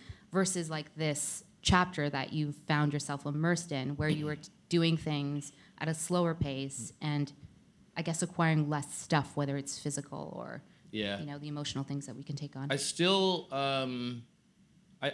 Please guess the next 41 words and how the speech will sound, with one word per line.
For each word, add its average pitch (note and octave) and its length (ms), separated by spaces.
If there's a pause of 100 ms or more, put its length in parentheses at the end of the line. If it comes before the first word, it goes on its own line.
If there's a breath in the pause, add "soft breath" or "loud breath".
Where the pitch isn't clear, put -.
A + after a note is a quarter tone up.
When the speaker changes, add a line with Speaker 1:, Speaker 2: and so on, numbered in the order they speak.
Speaker 2:
I, D3 160
I C3+ 80
do D3+ 200
wanna D#3+ 200
chill, C#3 640
but B2 180
I B2 60
don't B2 280
know A#2 200
if A#2 140
now's A2+ 300
the A2+ 60
time. B2 500 (340)
Things A#2+ 180
have A#2+ 120
opened A#2 280
up, B2+ 260
so A2+ 600 (760)
even C3+ 260
with C3 240
the B2+ 80
distribution B2+ 720
business, B2+ 480
all A#2+ 120
of A#2+ 60
a B2 60
sudden, A#2 340
all A#2+ 420
fifteen B2 480
brands A#2 380
that A2 100
we A2+ 380 (220)
represent A#2+ 680
are G#2+ 340
saying, A#2 320
"Hey, B2+ 120
let's A#2 160
have B2 100
a A2 60
sales A#2+ 280
meeting." F#2+ 260